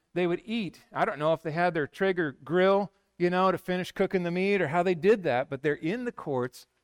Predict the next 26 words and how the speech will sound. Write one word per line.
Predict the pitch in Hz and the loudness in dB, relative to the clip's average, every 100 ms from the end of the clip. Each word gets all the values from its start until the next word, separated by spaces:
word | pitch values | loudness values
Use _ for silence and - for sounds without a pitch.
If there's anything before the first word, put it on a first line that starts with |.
| _ | _
They | - | -6
would | 156 143 | -4 -4
eat | 160 220 - | -8 -10 -10
this | 131 113 - | -14 -14 -10
as | 170 156 | -8 -6
a | 170 | -6
meal | 170 233 208 104 127 _ _ _ _ _ - | -6 -6 -6 -10 -14 _ _ _ _ _ -4
in | 226 277 | -4 -2
the | 269 | -6
presence | - - 247 202 123 117 - - _ _ _ _ _ - | -10 -6 -6 -6 -10 -14 -20 -20 _ _ _ _ _ -6
of | 151 143 | -2 -2
the | 156 | -2
Lord. | 139 127 92 - _ _ _ _ _ _ _ _ _ _ | -4 -6 -10 -18 _ _ _ _ _ _ _ _ _ _
No | 151 185 | -2 0
brokenness, | 175 202 202 196 123 95 - - - _ _ _ _ _ | 2 4 2 0 -8 -12 -18 -20 -20 _ _ _ _ _
no | 147 180 | -6 -2
separation, | - 208 190 180 196 190 - 98 _ _ _ _ _ | 0 0 2 2 0 -2 -12 -20 _ _ _ _ _
enjoying | 185 190 147 190 208 214 202 | -2 -2 0 2 2 2 0
the | 185 | -4
fullness | - - 220 233 214 127 - - | -4 2 4 4 0 -4 -8 -4
of | 175 - _ | -4 -6 _
peace | 240 254 151 - - - _ - | -4 -4 -6 -12 -14 -20 _ -10
and | 147 147 | -10 -6
fellowship | - 190 185 - 95 - _ _ _ _ _ _ - | 0 2 2 -4 -14 -20 _ _ _ _ _ _ -2
with | 180 233 - - | 0 0 -2 -2
God | 254 240 143 160 | 0 2 2 0